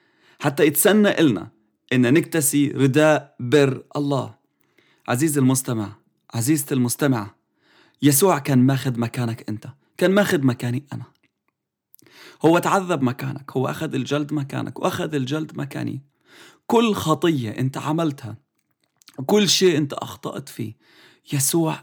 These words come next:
أخده على نفسه. أخذ الاستهزاء على نفسه لو أنت مرقت في استهزاء، أخذ الرفض على نفسه لو أنت مرقت في رفض.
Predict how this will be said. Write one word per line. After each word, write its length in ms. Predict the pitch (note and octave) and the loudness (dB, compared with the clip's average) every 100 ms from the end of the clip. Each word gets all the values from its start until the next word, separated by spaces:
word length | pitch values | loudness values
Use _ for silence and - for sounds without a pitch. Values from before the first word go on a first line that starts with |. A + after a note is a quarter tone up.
| _ | _
أخده 380 | E3 - D3+ C3 | -4 -4 -6 -6
على 200 | C#3 C3+ | -4 -2
نفسه. 520 | C3+ - - C#3+ _ _ _ - | -2 -4 -10 -16 _ _ _ -4
أخذ 300 | - E3 D#3 | -2 -2 -2
الاستهزاء 720 | C#3 C#3 - C3+ A#2+ D#3 - | -2 -4 -4 -4 -2 -4 -4
على 200 | C#3+ C3+ | 0 4
نفسه 380 | D#3 D#3 - | 2 2 -4
لو 100 | A#2+ | -4
أنت 240 | A2 C#3+ C#3+ | -2 -4 -4
مرقت 360 | B2 C#3 - | -4 -4 -8
في 140 | - G#2 | -10 -8
استهزاء، 560 | B2+ - A#2+ A2+ C3 - _ - | -8 -8 -8 -4 -6 -8 _ -2
أخذ 280 | C#3 D#3+ D#3 | 0 0 0
الرفض 380 | C#3 D3 C3+ | 2 2 0
على 160 | C3+ B2+ | -2 0
نفسه 360 | C3 C3+ - A2 | 0 0 -4 -4
لو 160 | A2 | 0
أنت 180 | C3+ C3+ | -2 -2
مرقت 300 | A2+ B2 - | -6 -8 -12
في 180 | - - | -12 -8
رفض. 280 | C3+ B2+ | -8 -10